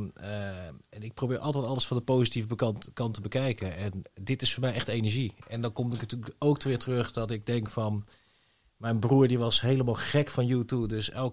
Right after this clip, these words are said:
keer thuis knalde U two weer door de speakers heen thuis. En ik kom echt uit een warm nest. Dus dat is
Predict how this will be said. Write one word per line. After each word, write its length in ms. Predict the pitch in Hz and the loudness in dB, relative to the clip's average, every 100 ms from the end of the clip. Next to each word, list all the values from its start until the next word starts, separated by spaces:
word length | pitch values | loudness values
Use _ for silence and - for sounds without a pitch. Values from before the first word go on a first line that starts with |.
| 117 | -4
keer 100 | 104 | -2
thuis 340 | 135 123 113 | 0 2 2
knalde 420 | - 143 135 123 120 | 2 2 4 2 2
U 140 | 123 | 2
two 140 | 131 | 0
weer 100 | 120 | -2
door 80 | 117 | -2
de 60 | 110 | -4
speakers 380 | - 139 - - | -2 -2 0 0
heen 200 | 107 98 | 0 0
thuis. 320 | 127 160 - | -4 -2 -4
En 140 | 107 | -4
ik 100 | 110 | -4
kom 160 | 127 110 | -2 -2
echt 220 | 120 - | -4 -2
uit 80 | 113 | 0
een 120 | 101 | 6
warm 280 | 123 113 101 | 6 6 2
nest. 280 | 117 - - | 0 0 -2
Dus 160 | 104 | -2
dat 160 | 117 110 | -2 0
is 200 | 107 | -2